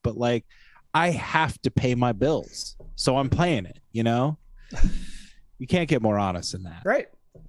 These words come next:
Speaker 2: So,
Speaker 1: <laughs>
Speaker 2: yeah. Uh, so, yeah, I, I'm always honest in my advertisements. It's one of the things I always strive to be.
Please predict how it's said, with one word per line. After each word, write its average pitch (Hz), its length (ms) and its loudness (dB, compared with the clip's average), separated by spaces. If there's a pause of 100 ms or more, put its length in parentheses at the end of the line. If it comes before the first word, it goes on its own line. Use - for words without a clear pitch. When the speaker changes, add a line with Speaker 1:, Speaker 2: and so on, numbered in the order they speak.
(380)
Speaker 2:
So, 135 360 -4 (1600)
Speaker 1:
<laughs> - 1600 -14
Speaker 2:
yeah. 143 300 4 (600)
Uh, 147 480 4 (1200)
so, - 140 4
yeah, 170 180 4
I, 185 160 6 (160)
I'm 262 180 6
always 202 360 2
honest 156 440 -4
in 151 80 -2
my 135 180 -4
advertisements. 123 840 -8
It's - 180 -14
one 147 100 -6
of 139 80 -8
the 123 60 -12
things 143 240 -8
I 127 100 -6
always 139 260 -2
strive 127 340 -6
to 123 60 -12
be. 110 260 -10